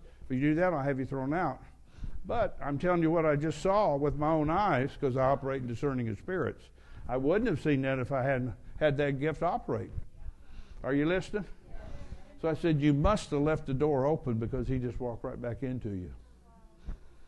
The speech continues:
"Well, it's my husband." I said, "Did he hurt you? Did he beat you up? Did he molest you? Or what are you, what is your deal?"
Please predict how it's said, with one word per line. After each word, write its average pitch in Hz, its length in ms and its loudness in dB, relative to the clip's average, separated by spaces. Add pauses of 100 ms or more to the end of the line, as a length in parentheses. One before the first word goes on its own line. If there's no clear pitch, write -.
(920)
"Well, 180 260 8
it's 156 140 2
my 151 140 0
husband." 143 480 -2
I 135 60 -4
said, 143 260 2
"Did 135 140 2
he 131 80 4
hurt 180 300 0
you? 277 80 0
Did 156 160 0
he 127 60 2
beat 147 300 0
you 151 120 0
up? 214 240 -2
Did 143 140 2
he 120 140 0 (160)
molest 139 460 -2
you? 392 120 2
Or 359 100 2
what 226 180 0
are 370 60 2
you, 370 220 6
what 277 180 0
is 392 140 0
your 147 160 6
deal?" 233 440 6